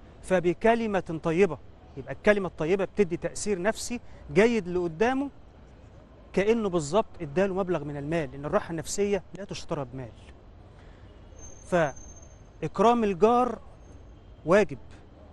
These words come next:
إكرام الضيف مستحب جدًا،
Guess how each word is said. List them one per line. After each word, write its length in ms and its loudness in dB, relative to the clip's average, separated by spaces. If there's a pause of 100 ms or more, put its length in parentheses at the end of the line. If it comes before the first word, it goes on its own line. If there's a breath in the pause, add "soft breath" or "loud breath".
(240)
إكرام 360 2
الضيف 580 -2 (140)
مستحب 480 -4
جدًا، 440 2